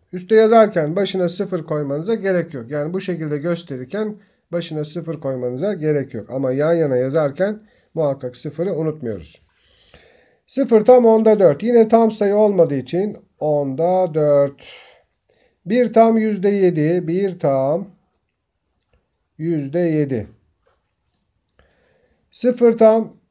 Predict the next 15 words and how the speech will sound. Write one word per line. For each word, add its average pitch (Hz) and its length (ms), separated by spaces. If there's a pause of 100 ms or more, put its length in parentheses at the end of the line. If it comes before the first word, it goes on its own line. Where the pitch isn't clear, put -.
(140)
yüzde 175 480
üç. - 480 (500)
Tam 202 240
sayı 202 220
olmadığı 190 340
için 185 360 (420)
direkt, 170 400 (760)
e, 127 380
kesir 156 320
çizgimi 135 400
çekiyorum 196 520
ve 185 80
yüzde 185 380
üç, 170 560
yüzde 139 960